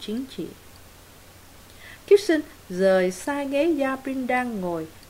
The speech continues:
nhưng ông ta vẫn cảnh giác, sẵn sàng can thiệp khi cần thiết. Ông ta mở cửa phòng, khẽ thì thầm dặn Jefferson một lát. Yabrin lặng lẽ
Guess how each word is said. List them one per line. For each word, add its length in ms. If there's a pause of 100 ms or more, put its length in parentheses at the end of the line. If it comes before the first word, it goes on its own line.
(140)
nhưng 180
ông 220 (100)
ta 220 (460)
vẫn 240 (200)
cảnh 200 (260)
giác, 200 (1000)
sẵn 340
sàng 460 (180)
can 260 (100)
thiệp 320
khi 140
cần 220 (180)
thiết. 160 (340)
Ông 180
ta 160
mở 420
cửa 220
phòng, 180 (200)
khẽ 260 (120)
thì 160
thầm 400
dặn 260 (280)
Jefferson 760
một 220
lát. 240 (1000)
Yabrin 420 (260)
lặng 440
lẽ 200